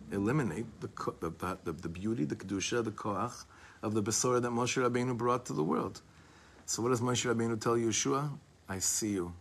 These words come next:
I see you would, you're, you'd go through fire and water for me, not in a chalila, God forbid, a, uh, gaivadik way. I, I see what you're like. I see you. I see you, the leader. Yeah,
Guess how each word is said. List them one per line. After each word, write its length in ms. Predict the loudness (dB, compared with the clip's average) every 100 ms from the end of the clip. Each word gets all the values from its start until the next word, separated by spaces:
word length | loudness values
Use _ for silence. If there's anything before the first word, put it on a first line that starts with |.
| -18 -20 -14 -6
I 100 | -4
see 340 | -2 -2 -2
you 280 | -2 0 0
would, 200 | 0 -4 -4
you're, 280 | 2 2 2
you'd 220 | 0 -2 2
go 160 | 0
through 200 | 2 -4
fire 320 | -2 -2 0
and 140 | 2 0
water 340 | 0 -2 -4 -8 -20 -20 -20 -20 -20 -20 -20 -20
for 260 | -8 0 2
me, 260 | 4 4 2
not 440 | -2 -2 0 2
in 80 | 0
a 60 |
chalila, 720 | -4 -2 0 4 4 4 2 0
God 200 | -2 0
forbid, 360 | -2 -2 -2
a, 220 | -2 -2 -2
uh, 500 | -4 -6 -8 -2 -2 -2 -18 -20 -20 -20 -20 -20 -20 -20 -20 -6
gaivadik 460 | -2 0 0 -4 0
way. 260 | 2 2 0 -6
I, 160 | -4 -4 -4 -14 -16 -14 -4
I 80 |
see 220 | 0 4 4
what 160 | 4
you're 120 | 4
like. 200 | 4 4
I 80 | 2
see 240 | 0 0 0
you. 200 | -2 -8 -18 -20 -18 -10
I 40 |
see 200 | -6 -2
you, 100 | 0
the 80 | 2
leader. 280 | 2 2 0
Yeah, 160 | -2